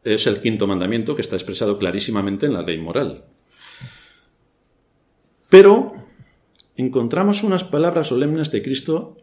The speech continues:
en este sentido para saber cuál es nuestro deber. En Lucas nueve, el texto que leíamos, nos dice el Señor: "Nadie que después de poner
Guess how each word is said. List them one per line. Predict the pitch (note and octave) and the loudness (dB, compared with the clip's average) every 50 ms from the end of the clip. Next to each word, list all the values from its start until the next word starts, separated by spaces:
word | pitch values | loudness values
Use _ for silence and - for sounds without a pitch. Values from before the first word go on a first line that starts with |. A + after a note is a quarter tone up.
| _ _ | _ _
en | - G#2+ B2 | -6 -4 -4
este | C3+ - - C3+ | -4 -4 -6 -6
sentido | - B2+ G2+ F#2+ - A#2+ G#2+ B2 D#3+ F3 D3+ - - - - _ _ _ _ - | -6 -6 -6 -6 -4 -2 -2 -2 -2 -2 -4 -10 -18 -20 -20 _ _ _ _ -8
para | G#2 G2 G2 | -6 -6 -4
saber | - G#2+ G2+ A#2+ C3 C3+ | -2 -2 0 0 0 0
cuál | C3+ A#2+ A#2 | -2 -2 -2
es | A#2+ A#2 A2 | -4 -4 -4
nuestro | G#2 G2+ G2+ G2+ F#2 | -6 -6 -6 -6 -4
deber. | F#2 G2 D3 C#3+ G#2 - - - - _ _ _ _ _ _ _ _ _ _ _ _ _ - - | -4 -2 -2 -4 -4 -6 -10 -18 -20 _ _ _ _ _ _ _ _ _ _ _ _ _ -14 -10
En | F#2 F#2+ | -6 -6
Lucas | G2+ A#2 A#2 B2 A#2 A2+ A2+ - - - - _ _ _ _ _ _ _ _ _ - - _ _ _ _ _ | -4 -2 0 0 0 0 -2 -6 -10 -14 -20 _ _ _ _ _ _ _ _ _ -20 -20 _ _ _ _ _
nueve, | - G#2 A2 A#2 A2+ C3+ D#3 - - - - - _ _ _ _ _ - | -6 -4 -2 0 0 0 -2 -2 -6 -14 -20 -20 _ _ _ _ _ -18
el | F#2 E2+ | -12 -8
texto | - G#2 - - G2+ G2 | -8 -6 -6 -6 -4 -4
que | G#2 F2+ | -2 -2
leíamos, | F#2+ G2 G2+ G2+ G#2 A#2 D#3 E3+ - - - _ - - | 0 0 0 0 -2 -2 -4 -6 -8 -12 -18 _ -14 -6
nos | - A2 G2+ - | -4 -4 -2 -2
dice | D#3+ D3 D#3+ | -2 -2 0
el | C#3+ - | -2 -2
Señor: | - B2 G#2+ A2 C3 B2 - | -2 -2 -4 -2 -4 -4 -4
"Nadie | B2 B2 B2 B2+ C3 B2+ | -4 -2 -2 -2 -2 0
que | B2 | -2
después | A2 A#2 A#2 - G#2 G2 - | -2 -4 -4 -6 -6 -6 -4
de | - F#2+ | -6 -6
poner | - F#2+ F#2+ A2 A#2 A2+ - | -4 -4 -4 -2 -4 -4 -6